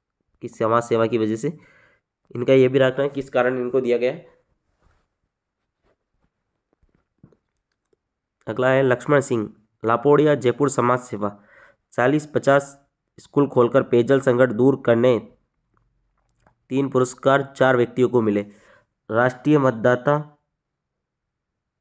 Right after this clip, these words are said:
दिवस छब्बीस जनवरी का तेरहवाँ संस्करण है राष्ट्रीय मतदाता दिवस। थीम क्या है? मतदान जैसा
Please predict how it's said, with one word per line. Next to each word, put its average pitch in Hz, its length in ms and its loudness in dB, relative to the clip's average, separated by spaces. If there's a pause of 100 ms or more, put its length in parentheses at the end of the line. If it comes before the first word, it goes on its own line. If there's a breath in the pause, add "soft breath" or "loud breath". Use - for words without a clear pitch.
(2000)
दिवस 127 340 0
छब्बीस 131 260 2
जनवरी 127 380 2 (800)
का 131 80 -2
तेरहवाँ 127 460 2 (600)
संस्करण 127 500 -2
है 139 80 -4 (440)
राष्ट्रीय 113 280 -4
मतदाता 117 380 -2
दिवस। 120 280 -6 (840)
थीम 135 300 -2
क्या 135 220 0
है? 156 300 -6 (1000)
मतदान 131 420 0
जैसा 131 320 0